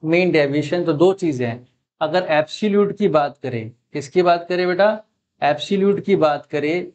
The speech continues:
तो आप क्या बोलेंगे? "सर यहाँ पे होगा क्या? mean deviation।"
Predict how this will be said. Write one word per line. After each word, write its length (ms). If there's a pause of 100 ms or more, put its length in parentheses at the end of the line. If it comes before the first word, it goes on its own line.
(320)
तो 60
आप 340
क्या 180
बोलेंगे? 500 (380)
"सर 200
यहाँ 240 (100)
पे 80
होगा 400
क्या? 260
mean 280
deviation।" 600